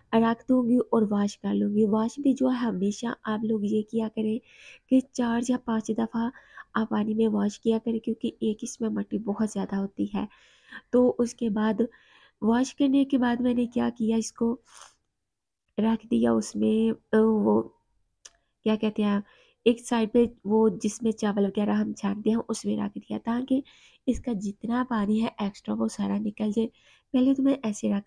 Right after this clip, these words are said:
देने लगी थी, लेकिन फिर बाद में मुझे मेरी आपी ने बोला, "अगर तुम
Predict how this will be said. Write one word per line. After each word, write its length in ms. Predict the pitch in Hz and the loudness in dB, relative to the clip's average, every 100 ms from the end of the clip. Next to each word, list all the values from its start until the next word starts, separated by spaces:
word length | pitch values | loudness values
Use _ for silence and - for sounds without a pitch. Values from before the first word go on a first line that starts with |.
| - | -4
देने 220 | 214 214 | -2 0
लगी 240 | 208 208 | -2 -2
थी, 160 | - 214 | -2 0
लेकिन 280 | 220 226 240 | -2 -4 -2
फिर 200 | 233 226 | -2 -2
बाद 160 | 202 208 - | -2 -2 -4
में 80 | 240 | -4
मुझे 260 | 226 - | -4 -4
मेरी 220 | 208 208 214 | -2 -2 -2
आपी 280 | 214 202 220 | -4 -6 -4
ने 60 | 220 | -2
बोला, 280 | 208 220 269 - - - - - - - | 0 0 -2 -8 -20 -20 -20 -20 -6 0
"अगर 240 | 226 254 | 4 4
तुम 220 | 269 302 | 2 0